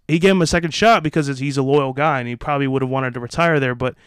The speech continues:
he's like, "Hey, I gave you guys a second shot. I played for you guys a long time. You guys drafted me.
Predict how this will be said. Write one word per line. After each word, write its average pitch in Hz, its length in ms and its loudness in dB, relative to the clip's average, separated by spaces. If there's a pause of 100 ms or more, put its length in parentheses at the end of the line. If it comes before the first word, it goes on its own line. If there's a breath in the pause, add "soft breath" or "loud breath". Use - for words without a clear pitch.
he's 143 160 -4
like, 131 120 -2
"Hey, 139 220 0
I 123 40 -2
gave 131 160 -4
you 131 60 -8
guys 127 160 -4
a 123 60 -10
second 123 280 -12
shot. 170 240 2
I 131 60 -2
played 135 220 -4
for 135 100 -8
you 127 40 -4
guys 127 200 -2
a 123 80 -6
long 139 220 0
time. 160 420 0
You 139 60 -8
guys 127 180 -4
drafted 143 320 -2
me. 139 200 -4